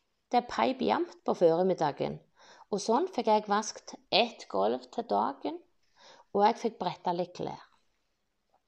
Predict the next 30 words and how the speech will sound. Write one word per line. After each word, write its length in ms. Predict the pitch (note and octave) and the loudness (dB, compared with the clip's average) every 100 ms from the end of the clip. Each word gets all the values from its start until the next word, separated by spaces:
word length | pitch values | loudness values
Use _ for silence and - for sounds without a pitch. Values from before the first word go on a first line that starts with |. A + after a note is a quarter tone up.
| _ _ _ - - - - | _ _ _ -20 -20 -14 -2
Det 160 | A3+ | 2
å 80 | A#3 | 6
lage 280 | A3 G3 G#3 | 6 4 4
middag 440 | G#3 B3 - - | 4 2 0 -4
på 80 | F#3+ | -2
dårlige 460 | F#3+ F3+ D#3+ F#3 F#3+ | 2 4 6 4 4
dager, 460 | F#3+ D#3 D3+ A#3 - - | 4 4 4 2 -2 -4
det 120 | - | -2
var 160 | E3+ - | -2 -2
ikke 260 | F3+ - D3+ | -6 -2 2
lurt. 440 | C#3 - - - _ - - - | 2 0 -10 -20 _ -20 -16 -2
Da 160 | G#3 | 0
hendte 360 | B3+ A#3 G3 - | 2 2 2 -2
det 140 | A#3 - _ _ - | -4 -4 _ _ -6
titt 280 | D4 - - | -6 -4 -4
og 120 | - | -2
ofte 240 | F3+ - B3+ | -4 -4 -4
at 160 | G#3+ F#3+ | -2 -4
jeg 140 | F3 | -4
måtte 220 | D#3+ E3 D#3+ | -4 -4 -2
skru 220 | A#3 A#3 | 0 2
av 140 | A#3 A#3 | 0 0
plata 380 | A3+ G3+ A#3 | 0 0 0
og 180 | - A3+ | 0 2
legge 320 | G#3 F3+ G3 G#3 | 2 0 0 0
meg 200 | G#3 G3+ | -2 -2
på 120 | F#3+ F3+ | -2 0
gulvet 320 | D#3 D#3+ E3 | 0 0 -2
en 60 | E3+ | -4
stund. 260 | - D3+ | -4 -4